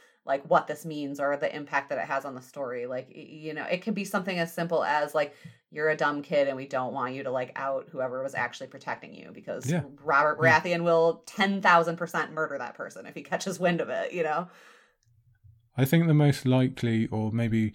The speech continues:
Speaker 2: m-, most likely is not the right word, but, like, m-, the controversial thing that could come out of it is not actually to do with Daenerys herself, and it just points to someone else. It reveals something about a different character that we didn't know, that someone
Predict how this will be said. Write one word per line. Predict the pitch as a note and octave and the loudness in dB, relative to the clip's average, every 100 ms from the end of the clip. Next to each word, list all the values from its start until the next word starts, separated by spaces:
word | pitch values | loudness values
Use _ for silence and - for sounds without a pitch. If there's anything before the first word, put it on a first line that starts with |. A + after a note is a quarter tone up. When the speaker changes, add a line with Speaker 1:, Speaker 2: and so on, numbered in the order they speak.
| - - - _ _ - | -6 -20 -20 _ _ -10
Speaker 2:
m-, | D3 - | -10 -8
most | - A2 - | -4 -4 -2
likely | A2+ G#2+ G#2+ | -2 -2 -4
is | |
not | G#2+ | -2
the | G#2+ | -2
right | G#2 | -2
word, | G#2+ G#2+ G#2 | -2 -2 0
but, | A2+ | 0
like, | A2+ | 2
m-, | A2 A2+ C#3+ D3+ C#3 | 0 -4 -8 -4 0
the | B2 A#2 A2+ | 2 2 0
controversial | - C#3+ C#3 B2+ A#2 B2 B2 A#2 G#2 | 2 4 4 2 0 2 2 0 -4
thing | G#2 G#2+ G2+ | -4 -2 -2
that | F#2+ | -6
could | - - | -10 -8
come | - G#2+ | -4 -2
out | A2 G2 | 0 -2
of | F#2 | -4
it | F2+ - _ - _ _ | -8 -8 _ -20 _ _
is | - A2+ A2 G#2+ _ B2+ | -2 0 0 -2 _ -10
not | C#3 C3+ D3+ - | 0 4 4 4
actually | C#3 C3+ B2+ | 0 2 0
to | B2+ | 2
do | B2+ | 2
with | A#2+ A2 | 2 2
Daenerys | A#2 A#2 A2+ - | 0 0 -2 -2
herself, | G2+ - B2+ - | -4 0 0 -2
and | - F#2+ | -6 -8
it | C3 | -6
just | A2 - _ _ | -6 -6 _ _
points | - B2+ A#2+ - | -8 -2 -2 -4
to | - | -6
someone | A2 - A2 G#2+ G#2+ | -6 -2 0 0 0
else. | A#2 - - - | -2 -2 -8 -6
It | C3 - | -6 -2
reveals | A2+ A2 B2 A#2 A2+ - - _ | -2 0 2 2 -2 -6 -16 _
something | - A#2 A2 | -4 -2 -2
about | A2 G2 G2+ | -2 -2 -2
a | |
different | A2+ A2+ A2 | -4 -4 -8
character | - A#2+ A#2 A2+ | -4 -4 -4 -6
that | - | -6
we | G#2 | -6
didn't | G2+ F2+ | -4 -4
know, | F#2 F#2 - - - - - | -4 -4 -6 -14 -20 -20 -8
that | A2 - | -4 -2
someone | - D3 C#3+ C3+ C3 B2+ B2 | 2 6 8 8 8 6 4